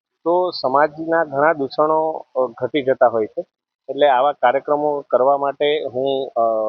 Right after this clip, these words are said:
માનનીય ઈશ્વરભાઈ અને એમની સમગ્ર ટીમને ખૂબ ખૂબ શુભેચ્છાઓ પાઠવું છું. મારી સાથે આ વિસ્તારના જનપ્રિય કોર્પોરેટર એવા, અ, શ્રીરંગભાઈ આયરે અને, અ, ખૂબ જ,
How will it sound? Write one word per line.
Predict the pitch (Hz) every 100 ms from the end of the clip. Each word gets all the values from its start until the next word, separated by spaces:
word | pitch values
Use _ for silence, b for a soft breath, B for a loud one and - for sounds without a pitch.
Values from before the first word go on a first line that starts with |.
| 107 110
માનનીય | 117 127 131
ઈશ્વરભાઈ | 113 - 139 135 139
અને | 135 127
એમની | 123 123
સમગ્ર | - 123 123 117
ટીમને | 139 139 139
ખૂબ | - 135 -
ખૂબ | 135
શુભેચ્છાઓ | - 117 127 - 143
પાઠવું | 143 135 143 139
છું. | 175 - _ _ _ 123
મારી | 123 135
સાથે | 135 131 139
આ | 127
વિસ્તારના | 123 - 139 135 139
જનપ્રિય | 127 127 131 135 135 135 139 - _ _ _
કોર્પોરેટર | 131 143 156 147 160
એવા, | 160 - 120 120 117 107 -
અ, | 117 110
શ્રીરંગભાઈ | - 127 135 127 120
આયરે | 123 165 - _ _ _ _
અને, | 123 123 120 120
અ, | 107 110 110 104
ખૂબ | _ 135 147
જ, | 143 131